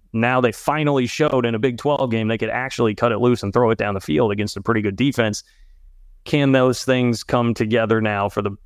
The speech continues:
final three games of the year? Because you do still have nine wins out there. You do still have a potential ten-win season if you're gonna go win a bowl game. Like,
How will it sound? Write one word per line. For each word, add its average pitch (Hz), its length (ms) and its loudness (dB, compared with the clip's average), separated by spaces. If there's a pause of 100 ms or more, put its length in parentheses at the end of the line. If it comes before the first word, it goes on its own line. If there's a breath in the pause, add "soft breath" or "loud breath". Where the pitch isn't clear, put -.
(160)
final 107 260 2
three 117 220 2
games 104 280 0
of 104 60 0
the 101 80 0
year? 87 380 -4
Because 101 340 -2
you 110 80 0
do 120 220 2
still 120 260 2
have 110 420 0 (220)
nine 104 360 -2
wins 135 260 4
out 123 180 2
there. 120 400 2 (680)
You 131 120 2
do 135 220 2
still 131 200 2
have 117 440 -2
a 117 100 0
potential 123 420 0
ten-win 135 380 0
season 127 400 0
if 117 80 -2
you're 113 80 0
gonna 117 160 2
go 113 120 2
win 113 120 0
a 101 60 -4
bowl 135 240 0
game. 123 440 0
Like, 107 200 -2